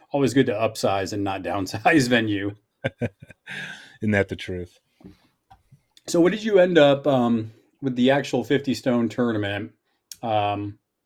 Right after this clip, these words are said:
Speaker 1: I mean, what'd you end up bringing, Nick? Which faction and which, um,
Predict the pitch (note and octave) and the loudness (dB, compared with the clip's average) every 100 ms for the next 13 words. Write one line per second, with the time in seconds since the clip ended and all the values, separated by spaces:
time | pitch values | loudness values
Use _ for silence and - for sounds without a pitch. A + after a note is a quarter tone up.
0 | - B2 B2 C3+ C#3+ C3 G#2+ B2+ A2+ G#2+ | -4 2 2 4 4 4 2 0 0 -2
1 | G#2+ A#2 - A#2 A2+ A2 A#2+ A2+ A2 G2+ | -4 -6 -2 -2 0 -2 -4 -4 -4 -6
2 | G2+ - _ _ _ C3 A#2+ C#3 A#2 G#2+ | -8 -14 _ _ _ -4 0 2 2 2
3 | G#2 | 0